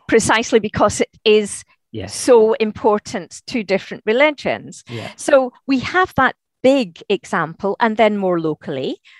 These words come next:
Speaker 1: we have places like Avebury and
Speaker 2: Mm-hmm.
Speaker 1: Stonehenge.
Speaker 2: Yes.
Speaker 1: But of course, in my experience,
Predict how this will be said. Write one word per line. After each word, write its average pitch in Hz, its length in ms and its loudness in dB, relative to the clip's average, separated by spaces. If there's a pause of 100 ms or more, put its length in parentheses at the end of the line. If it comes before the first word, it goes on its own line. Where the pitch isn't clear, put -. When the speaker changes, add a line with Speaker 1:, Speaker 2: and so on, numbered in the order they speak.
(140)
Speaker 1:
we 180 160 2
have 165 300 0
places 156 420 -6
like 151 220 -4 (100)
Avebury 165 640 -8 (160)
and 202 140 -6
Speaker 2:
Mm-hmm. - 80 -12
Speaker 1:
Stonehenge. 160 840 -8
Speaker 2:
Yes. 104 240 -12
Speaker 1:
But - 140 2
of 220 100 -6
course, 180 280 0
in 175 100 -4
my 302 160 4
experience, 156 760 -4